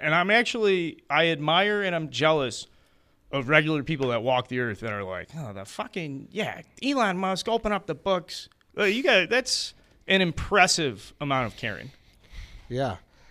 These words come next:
Speaker 2: And I think the big problem from what I've read, too, is that even if you had the money, like, food is obviously hard to, tra-, like, it,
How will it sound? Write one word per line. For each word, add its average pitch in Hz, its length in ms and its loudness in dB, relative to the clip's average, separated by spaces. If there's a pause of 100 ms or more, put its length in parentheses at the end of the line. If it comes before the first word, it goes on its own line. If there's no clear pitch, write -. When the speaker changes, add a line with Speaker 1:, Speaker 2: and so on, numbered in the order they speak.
(100)
Speaker 2:
And 196 220 4
I 170 120 8
think 233 200 -2
the 202 60 -4
big 190 200 0
problem 175 340 4
from 139 180 -6
what 139 100 0
I've 120 160 -2
read, 123 260 -4
too, 139 360 -2
is 110 220 -6
that 110 280 -6 (480)
even 160 200 2
if 151 80 2
you 143 100 2
had 143 220 4
the 151 60 -4
money, 160 320 0
like, 117 200 -4 (220)
food 139 340 -2
is 110 140 -4
obviously 113 420 -6
hard 113 360 -6
to, 101 100 -10
tra-, 120 280 -8
like, 110 260 -8
it, 113 160 -10